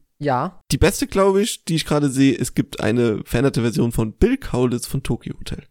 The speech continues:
Speaker 1: Ich bin mir nicht sicher, ob die dann wirk-, ob die wirklich scheiße ist.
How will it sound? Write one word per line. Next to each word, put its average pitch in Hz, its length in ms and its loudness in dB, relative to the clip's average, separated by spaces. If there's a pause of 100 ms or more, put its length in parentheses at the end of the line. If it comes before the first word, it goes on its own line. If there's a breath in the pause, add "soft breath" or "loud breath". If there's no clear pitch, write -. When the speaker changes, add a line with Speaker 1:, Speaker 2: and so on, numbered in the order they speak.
Speaker 1:
Ich - 280 -8
bin 285 220 2
mir 196 120 4
nicht 226 200 0
sicher, 247 260 2
ob 180 140 -2
die 175 120 -4
dann 160 220 2
wirk-, 214 260 0
ob - 160 -4
die 160 140 -4
wirklich 196 300 -4
scheiße - 360 -4
ist. - 220 -12